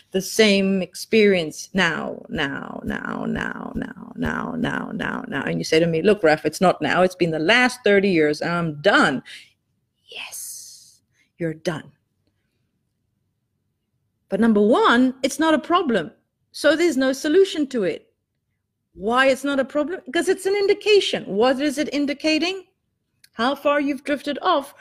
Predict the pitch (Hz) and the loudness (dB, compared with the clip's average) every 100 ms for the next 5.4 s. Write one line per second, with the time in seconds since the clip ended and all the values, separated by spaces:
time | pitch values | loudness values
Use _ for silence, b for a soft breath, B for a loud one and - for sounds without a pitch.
0 | b - 285 277 277 302 302 302 370 359 | b -2 2 2 0 0 0 0 -2 -2
1 | 208 160 - - _ _ _ _ _ _ | -4 -4 -10 -18 _ _ _ _ _ _
2 | _ _ _ - 302 320 339 359 349 349 | _ _ _ -8 0 2 2 0 2 0
3 | 330 403 311 175 - _ _ _ - 294 | 2 2 2 2 -2 _ _ _ -10 -4
4 | 294 311 320 - 202 - - - 262 269 | -4 -4 -6 -4 -6 -8 -20 -12 -8 -4
5 | 208 151 110 | -4 -6 -10